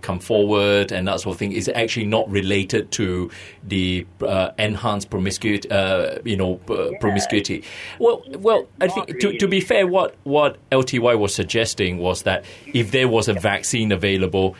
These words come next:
Speaker 1: it actually, uh, opened a floodgate for, uh, promiscuity rather than enhance,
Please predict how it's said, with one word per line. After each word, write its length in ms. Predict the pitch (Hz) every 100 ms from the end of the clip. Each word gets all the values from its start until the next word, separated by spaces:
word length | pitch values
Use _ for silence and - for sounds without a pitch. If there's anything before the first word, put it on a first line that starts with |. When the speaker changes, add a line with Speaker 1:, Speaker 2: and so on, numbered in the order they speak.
| - 107
Speaker 1:
it 160 | 104 -
actually, 840 | 107 - - 101 101 98 98 -
uh, 140 | 95 95
opened 240 | 110 117 101
a 60 |
floodgate 600 | 92 113 107 107 107 101
for, 500 | 92 110 92 90 90 -
uh, 320 | 92 87 90 -
promiscuity 800 | 131 113 127 - 120 107 - 110
rather 340 | 98 98 95 98
than 200 | 92 90
enhance, 580 | 117 101 98 110 98 95